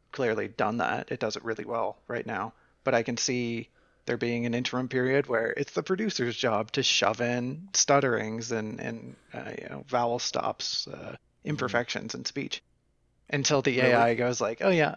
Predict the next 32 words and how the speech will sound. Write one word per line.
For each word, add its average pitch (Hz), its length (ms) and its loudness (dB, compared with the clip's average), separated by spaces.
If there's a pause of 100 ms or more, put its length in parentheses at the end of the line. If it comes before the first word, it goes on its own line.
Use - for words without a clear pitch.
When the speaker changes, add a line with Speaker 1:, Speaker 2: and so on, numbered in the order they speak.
Speaker 1:
I 156 140 4
got 131 180 6
that. 120 200 6
Don't 151 140 2
worry." 127 280 2 (720)
Speaker 3:
Now, 117 260 2
Julian, 123 360 2
do 120 40 -4
you 120 60 -4
think 139 240 -4
you 139 80 -8
could 127 140 -18
create 127 340 0
an 120 60 -8
algorithm, 123 720 -4
uh, 120 120 -2 (220)
that 113 180 0
does, 120 200 2
like, 117 160 -2
not 113 180 0
a 110 40 -6
bad 117 260 2
job 113 280 -2
at - 100 -10
that? 135 240 -4 (260)
Speaker 2:
No. 101 140 -8
Speaker 3:
Uh, 107 260 -2 (480)
every, 135 540 2 (160)
every 143 300 -2
three 131 420 -4
words, 117 640 -2 (140)
uh, 101 420 0